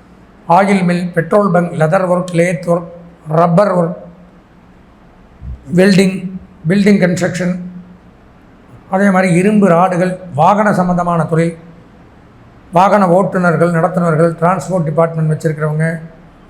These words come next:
அஹ், பஸ்ஸெல்லாம் எத்தனை ஆம்னி பஸ் போகுது வருது, அதை நடத்துகிறவங்க, ஓட்டுறவங்க, நிர்வாகம் பண்ணுறவங்க,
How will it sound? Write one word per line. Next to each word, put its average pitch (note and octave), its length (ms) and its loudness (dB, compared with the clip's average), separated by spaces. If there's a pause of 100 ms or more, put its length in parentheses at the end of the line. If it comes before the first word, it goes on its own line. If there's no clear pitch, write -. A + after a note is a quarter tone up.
(100)
அஹ், D#3 280 -2 (600)
பஸ்ஸெல்லாம் F#3+ 420 2
எத்தனை F#3 220 0
ஆம்னி F#3 260 0
பஸ் F3+ 220 -2
போகுது F3 260 0
வருது, D3+ 240 0 (140)
அதை D#3+ 160 0
நடத்துகிறவங்க, E3+ 580 0
ஓட்டுறவங்க, E3 440 0
நிர்வாகம் E3 380 -2
பண்ணுறவங்க, D3+ 380 -6